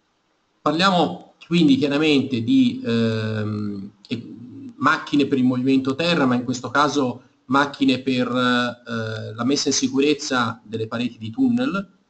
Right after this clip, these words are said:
e parliamo chiaramente dell'America Latina, in questo caso di miniere, e,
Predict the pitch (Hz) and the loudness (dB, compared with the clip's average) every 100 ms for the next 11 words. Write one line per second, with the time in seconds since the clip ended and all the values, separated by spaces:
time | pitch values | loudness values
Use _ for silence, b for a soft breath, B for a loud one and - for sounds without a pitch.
0 | _ 120 117 110 107 107 104 101 98 - | _ -2 2 2 0 -4 -6 -8 -12 -18
1 | _ - 101 107 110 110 107 104 110 117 | _ -14 -10 -8 -6 -8 -8 -10 -6 -6
2 | 113 104 104 107 104 107 104 123 117 110 | -6 -10 -10 -10 -8 -8 -6 -4 -4 -6
3 | 104 107 117 113 113 107 b b _ - | -14 -12 -6 -4 -4 -8 b b _ -20
4 | 107 110 104 101 95 113 127 117 113 139 | -10 -4 -2 -2 -2 0 2 0 -4 -8
5 | _ _ _ _ _ _ _ 165 160 | _ _ _ _ _ _ _ 0 2